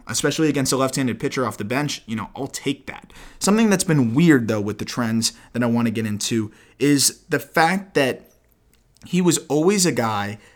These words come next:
that seemingly could only hit the fastballs. All of a sudden, that changed.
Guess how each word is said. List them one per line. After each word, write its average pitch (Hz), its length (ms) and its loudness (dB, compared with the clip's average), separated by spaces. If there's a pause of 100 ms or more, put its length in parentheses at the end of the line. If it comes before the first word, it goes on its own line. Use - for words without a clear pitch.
(120)
that - 360 0
seemingly 233 420 4
could - 260 0
only 156 360 4
hit 135 300 -6
the 123 60 -4
fastballs. - 680 -4 (320)
All 147 180 2
of 165 60 2
a 165 80 2
sudden, 123 460 2 (240)
that 113 340 -4 (160)
changed. - 640 -4